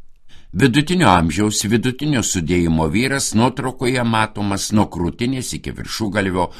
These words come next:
už nugaros šviesus fonas. Alvydas žiūri tiesiai skaitytojui, atrodo ramus ir santūrus,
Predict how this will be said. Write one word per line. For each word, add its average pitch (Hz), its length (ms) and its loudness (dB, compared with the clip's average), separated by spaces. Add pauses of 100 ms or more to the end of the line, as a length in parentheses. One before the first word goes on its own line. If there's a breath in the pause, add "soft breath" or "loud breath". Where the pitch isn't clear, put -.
(120 loud breath)
už 95 300 -2
nugaros 139 640 -2 (140 loud breath)
šviesus 82 600 -4
fonas. 50 540 -10 (240)
Alvydas 127 500 2
žiūri 117 320 0
tiesiai 82 400 -2
skaitytojui, 113 760 -6 (320 loud breath)
atrodo 113 520 2
ramus 92 460 0
ir 69 100 -8
santūrus, - 1120 -6